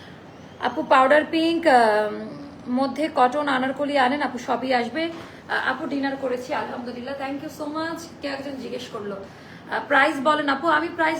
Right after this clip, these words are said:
বলে দিয়েছি। আচ্ছা, এটার প্রাইসটা কত দিব আজকে বলেন তো আপনারা? তিন হাজার পঞ্চাশ। আচ্ছা, এ-, এ-, এটার প্রাইসটা কত দিব একটু আমাকে বলেন তো আপনারা? এটার, এটার প্রাইসটা কত দেওয়া যায় একটু আমাকে জানাই দেন। এটা আমাদের তিন হাজার পঞ্চাশ টাকা ছিল, হ্যাঁ, তিন হাজার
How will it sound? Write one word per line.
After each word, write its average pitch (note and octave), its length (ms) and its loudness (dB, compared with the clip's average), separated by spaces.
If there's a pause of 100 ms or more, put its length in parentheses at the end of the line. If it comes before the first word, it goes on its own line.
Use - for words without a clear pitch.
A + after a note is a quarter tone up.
বলে D4+ 180 -4
দিয়েছি। A3+ 320 -8
আচ্ছা, - 260 -12
এটার E4 300 -2
প্রাইসটা D4+ 400 -2
কত D#4 200 -2
দিব B3+ 220 -6
আজকে A3+ 280 -6
বলেন A3+ 360 -4
তো C4 60 -6
আপনারা? B3+ 360 -6 (1200)
তিন B3 120 -6
হাজার C4 240 -8
পঞ্চাশ। C4+ 380 -12 (160)
আচ্ছা, - 200 -16 (520)
এ-, A#3 220 -8
এ-, D4 200 -6
এটার E4+ 200 -4
প্রাইসটা D#4 420 -2
কত D#4+ 160 -2
দিব D#4+ 200 -6
একটু A#3 200 -8
আমাকে C4 360 -6
বলেন B3 320 -4
তো C#4 60 -4
আপনারা? C4 400 -6 (460)
এটার, B3+ 240 -2
এটার C#4 300 -4
প্রাইসটা C4 460 -2
কত C4+ 180 -2
দেওয়া G3+ 300 -2
যায় G3 160 -8
একটু - 260 -10
আমাকে C4+ 240 -6
জানাই G#3+ 360 -8
দেন। G3 160 -12
এটা A#3+ 180 -8
আমাদের C#4+ 300 -6
তিন C#4+ 160 -4
হাজার D4+ 300 -4
পঞ্চাশ A3 380 -10
টাকা G#3 260 -10
ছিল, G3+ 200 -12 (140)
হ্যাঁ, G4 160 -10 (480)
তিন C#4 160 -4
হাজার D#4 240 -2